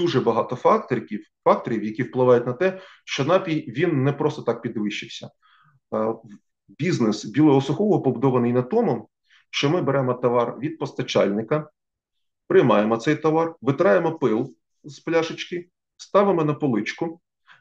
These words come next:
кажемо п'ять-десять гарних слів про цю пляшечку, яку нам постачальник передав, і наш гость, купуючи цю пляшечку, м, значить, там, е, купуючи додатковий товар, йде задоволений.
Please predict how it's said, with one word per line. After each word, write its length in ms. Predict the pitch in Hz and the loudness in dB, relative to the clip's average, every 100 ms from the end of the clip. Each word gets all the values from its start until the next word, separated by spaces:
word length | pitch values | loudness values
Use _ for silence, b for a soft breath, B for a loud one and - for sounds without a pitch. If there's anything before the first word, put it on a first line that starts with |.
| _ | _
кажемо 760 | 185 180 151 139 123 113 107 | 2 4 2 2 2 0 -4
п'ять-десять 920 | - 151 180 - 117 107 147 156 123 - | -2 4 4 2 -6 -2 -2 -2 -8 -6
гарних 420 | 139 151 135 127 | -2 2 2 0
слів 320 | - 107 101 - | -2 -6 -6 -6
про 100 | - | -4
цю 200 | 156 160 | -4 0
пляшечку, 680 | 147 143 - - 156 151 - | 0 0 -6 -6 -6 -6 -6
яку 240 | 127 156 | -4 2
нам 140 | 143 135 | 2 2
постачальник 720 | 143 143 - 143 139 131 - | 0 -2 0 2 2 -2 -2
передав, 480 | 147 135 147 147 _ b b b - | -2 0 -2 -4 _ b b b -4
і 260 | 254 254 247 | -2 -2 -4
наш 300 | 165 180 151 | -2 -2 -2
гость, 360 | 151 254 - - | -4 -6 -6 -6
купуючи 440 | 175 180 175 160 | -4 0 -2 -2
цю 160 | 180 170 | -8 0
пляшечку, 720 | 240 247 - - 180 190 214 - | 2 2 -4 -4 -2 -4 -10 -14
м, 280 | - - - | -12 -12 -14
значить, 500 | - - - - - 92 | -16 -16 -14 -12 -8 -6
там, 360 | 90 92 - - | -6 -8 -10 -10
е, 140 | - - | -10 -6
купуючи 420 | 143 139 123 120 | -4 0 2 2
додатковий 360 | 117 - 131 131 | 2 0 0 2
товар, 420 | 165 220 214 - _ _ _ _ _ _ _ _ 123 | 4 4 2 -4 _ _ _ _ _ _ _ _ -4
йде 240 | 113 160 | 0 0
задоволений. 600 | 127 117 101 95 - | 2 0 0 -4 -8